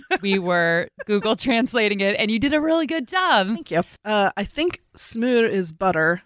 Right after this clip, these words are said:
Speaker 1: and kaka is cake, I believe. Oh, God, I'm gonna get in trouble. But,
Speaker 2: So is
Speaker 1: um,
Speaker 2: this a whole butter cake that
Speaker 1: okay,
Speaker 2: you get
Speaker 1: so
Speaker 2: from Larsens?
Speaker 1: Okay, so you have not had this, right?
Speaker 2: No.
Speaker 1: Oh my God. Okay. So no, it's like a, so it's a pastry,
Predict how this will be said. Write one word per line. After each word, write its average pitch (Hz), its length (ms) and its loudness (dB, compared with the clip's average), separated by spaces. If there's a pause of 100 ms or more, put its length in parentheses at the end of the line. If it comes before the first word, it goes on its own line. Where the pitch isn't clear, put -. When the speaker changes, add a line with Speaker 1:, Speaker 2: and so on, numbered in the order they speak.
Speaker 1:
and 175 340 0
kaka 190 420 2
is 160 220 -2
cake, - 380 -2 (640)
I 175 80 6
believe. - 440 -2
Oh, - 200 -4
God, - 280 -4 (120)
I'm 175 180 0 (120)
gonna 156 140 -2
get - 120 -4
in - 40 -8
trouble. - 360 0
But, 214 180 -2
Speaker 2:
So 233 180 2
is 208 100 0
Speaker 1:
um, - 20 -14
Speaker 2:
this 214 160 -2
a 220 40 -2
whole 196 520 0
butter 185 320 -2
cake 214 240 -2
that 254 80 0
Speaker 1:
okay, 196 140 2
Speaker 2:
you 190 40 0
get 185 160 -4
Speaker 1:
so 262 100 -4
Speaker 2:
from 240 100 2
Larsens? 233 640 -2 (340)
Speaker 1:
Okay, 240 160 2
so 202 140 -4
you 254 120 4
have 269 140 0
not 202 160 0
had 170 180 -2
this, - 240 -12
right? 190 140 -2
Speaker 2:
No. 214 420 0
Speaker 1:
Oh 247 80 2
my 233 140 0
God. 165 220 0
Okay. - 240 -2
So 285 180 4
no, 285 180 0
it's 262 140 0
like 320 100 0
a, 330 100 2 (160)
so - 120 -2
it's 285 100 0
a 269 60 2
pastry, 175 460 0